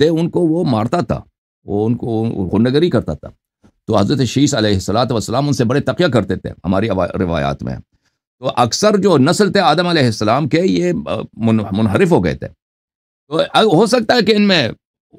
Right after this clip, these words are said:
वहाँ पे और दूसरे ज़माने में दुनिया में क्या-क्या मखलूकात थी उनके साथ,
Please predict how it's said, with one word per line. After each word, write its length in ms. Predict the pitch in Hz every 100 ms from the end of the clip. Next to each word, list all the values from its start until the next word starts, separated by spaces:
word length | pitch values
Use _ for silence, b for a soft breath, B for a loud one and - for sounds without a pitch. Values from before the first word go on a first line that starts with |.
| -
वहाँ 260 | 110 110 135
पे 120 | 139
और 260 | 139 175 190
दूसरे 280 | 139 143 110
ज़माने 340 | 123 127 131
में 180 | 123 95
दुनिया 240 | 107 113
में 120 | 117 107
क्या-क्या 300 | 117 107 98
मखलूकात 540 | 98 92 - 90 95
थी 40 |
उनके 240 | 98 95 85
साथ, 200 | -